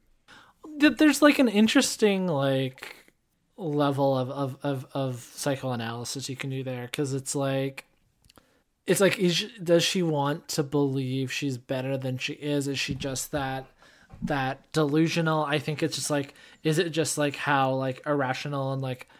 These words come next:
temperamental she kind of, like,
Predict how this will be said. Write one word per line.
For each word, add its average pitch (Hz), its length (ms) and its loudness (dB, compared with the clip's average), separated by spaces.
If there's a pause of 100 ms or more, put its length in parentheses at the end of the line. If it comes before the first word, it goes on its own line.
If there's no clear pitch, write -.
(300)
temperamental 151 840 2
she 214 160 2
kind 190 300 6
of, 190 280 4
like, 165 400 2